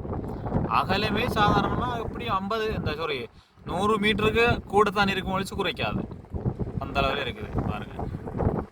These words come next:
இனி நீளம் சரியா முன்னூற்றி ஐம்பது தப்புனா நானூறு மீட்டர் நீளத்தை, அஹ், கூடுமே ஒழிச்சு குறையாது. ஓகேவா?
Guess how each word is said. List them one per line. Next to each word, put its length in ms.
இனி 140
நீளம் 460
சரியா 460
முன்னூற்றி 480
ஐம்பது 380
தப்புனா 280
நானூறு 480
மீட்டர் 360
நீளத்தை, 440
அஹ், 320
கூடுமே 340
ஒழிச்சு 320
குறையாது. 440
ஓகேவா? 380